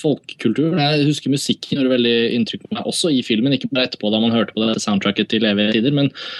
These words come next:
men i filmen, og det var en sånn stemning som jeg synes var ganske ny for dem, da. Eh, jeg var ikke den store fan av The Big Lebowski da den kom. Jeg, klart,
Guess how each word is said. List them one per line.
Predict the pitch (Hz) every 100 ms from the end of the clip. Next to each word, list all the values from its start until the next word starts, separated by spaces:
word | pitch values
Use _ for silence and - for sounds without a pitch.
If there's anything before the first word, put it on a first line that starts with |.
| - - -
men | 147 151
i | 131 135
filmen, | - 117 123 147
og | 143
det | 147
var | 147
en | 156
sånn | -
stemning | 160 147 104 104 147
som | 151 -
jeg | 139 143
synes | 127 139
var | 131
ganske | 127 - 131
ny | 120 120 123
for | 139
dem, | 147 185
da. | 117 - -
Eh, | 131 131 131
jeg | 139
var | 135 120
ikke | 143
den |
store | - - 120 113
fan | 110 110 110
av | 113
The |
Big | 113 107 110
Lebowski | 107 95 -
da | 113 110
den | 117
kom. | 156 165
Jeg, | 120
klart, | - 120